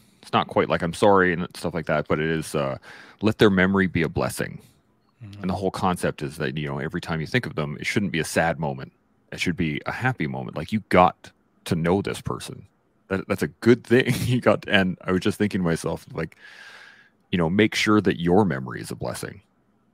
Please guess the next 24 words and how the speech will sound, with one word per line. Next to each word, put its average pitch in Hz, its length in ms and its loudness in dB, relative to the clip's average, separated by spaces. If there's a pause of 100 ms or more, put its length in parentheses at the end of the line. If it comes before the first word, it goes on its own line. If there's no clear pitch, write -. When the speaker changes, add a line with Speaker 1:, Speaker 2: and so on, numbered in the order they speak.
(140)
Speaker 1:
Make 104 140 2
sure 104 220 4
that 92 160 2 (100)
you 95 260 0
lived 95 240 2
a 87 40 0
life 82 320 0
well 85 200 -2
enough 80 340 -10
with 80 140 -8
a 78 80 -10
circle 82 360 -4
of 76 60 -8
friends 82 420 -4 (120)
that 78 180 -10 (280)
you 87 220 -4
hung 80 240 -6
out 78 200 -6
well, 85 240 -4 (100)
uh, 76 300 -8 (280)
you 92 140 -8
hung 87 160 -6
out 85 140 -4
with 78 260 -8